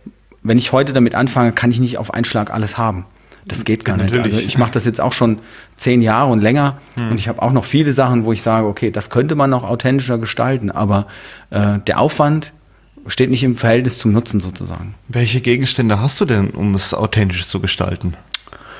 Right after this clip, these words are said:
Speaker 1: Ja gut.
Speaker 2: Was gehört dazu?
Speaker 1: Es gehört als erstes mal natürlich die Gewandung dazu.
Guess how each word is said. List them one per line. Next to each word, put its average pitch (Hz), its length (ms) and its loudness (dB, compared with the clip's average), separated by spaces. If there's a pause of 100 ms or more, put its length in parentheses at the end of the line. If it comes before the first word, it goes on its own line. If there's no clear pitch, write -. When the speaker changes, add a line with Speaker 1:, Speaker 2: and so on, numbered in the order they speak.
(440)
Speaker 1:
Ja 147 80 2
gut. 180 280 0
Speaker 2:
Was - 160 -8
gehört 135 220 0
dazu? 120 460 -6 (120)
Speaker 1:
Es 160 140 -6
gehört 147 280 2
als 139 180 -2
erstes 139 320 -4
mal 127 100 2
natürlich 117 300 -2
die 107 120 -2
Gewandung 92 400 -4
dazu. 82 280 -12